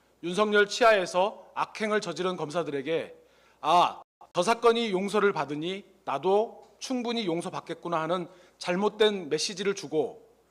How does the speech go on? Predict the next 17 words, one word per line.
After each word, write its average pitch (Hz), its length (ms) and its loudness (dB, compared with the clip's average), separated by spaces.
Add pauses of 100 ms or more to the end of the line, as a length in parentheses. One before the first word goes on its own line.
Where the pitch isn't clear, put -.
(320)
검찰개혁을 214 1080 4 (400)
바라는 214 480 4
국민들에게 185 960 -4 (460)
이 202 160 -4
정부의 175 340 0
검찰개혁에 175 640 0
대한 180 340 0 (300)
의지를 196 720 -2 (540)
오해하게 196 440 4
만들 151 280 -4
수 160 160 -12
있는 147 460 -6 (320)
그러한 185 380 2
점이 175 420 -6 (100)
이번 151 320 -2
인사에 151 400 -2
있습니다. 110 540 -12